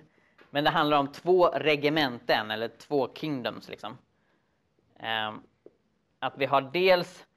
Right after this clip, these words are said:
det andliga regementet eller det andliga riket, där råder kristen moral.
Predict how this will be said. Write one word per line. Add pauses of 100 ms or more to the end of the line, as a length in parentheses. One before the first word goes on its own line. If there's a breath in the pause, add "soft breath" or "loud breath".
(440)
det
andliga (160)
regementet
eller
det
andliga
riket, (380 soft breath)
där
råder
kristen
moral.